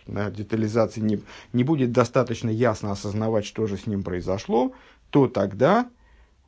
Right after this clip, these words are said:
его тшува не будет полной. Машенкин мечува беагово. Что не так при совершении тшувы из любви?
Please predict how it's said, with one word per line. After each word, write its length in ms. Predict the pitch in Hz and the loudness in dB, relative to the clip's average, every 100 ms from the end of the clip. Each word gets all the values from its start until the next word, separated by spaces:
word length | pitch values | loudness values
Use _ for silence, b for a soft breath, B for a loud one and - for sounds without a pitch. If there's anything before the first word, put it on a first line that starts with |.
| - | -12
его 560 | - 85 95 113 123 | -10 -6 0 2 2
тшува 340 | 104 - 202 190 | 0 0 0 2
не 140 | 110 | 0
будет 360 | 101 160 160 - | 0 -2 -4 -6
полной. 540 | 120 101 90 78 - _ _ _ _ _ _ _ _ _ _ _ _ _ _ _ b b b | -2 0 -2 -8 -12 _ _ _ _ _ _ _ _ _ _ _ _ _ _ _ b b b
Машенкин 600 | 110 107 - 180 220 262 | 0 2 4 4 4 4
мечува 420 | 226 151 180 208 | 2 2 2 2
беагово. 760 | 202 196 160 127 107 107 110 120 _ _ _ | 4 4 4 2 0 -2 -2 -6 _ _ _
Что 260 | - 160 175 | -2 2 4
не 160 | 147 | 2
так 380 | - 101 110 139 | 0 0 0 0
при 160 | 127 151 | -4 -2
совершении 640 | 151 147 - 117 147 165 | 0 -2 0 -2 0 -2
тшувы 360 | - 123 123 139 | -2 0 0 0
из 240 | - 127 | -2 -2
любви? 520 | 156 202 139 104 87 | -2 -2 0 -2 -2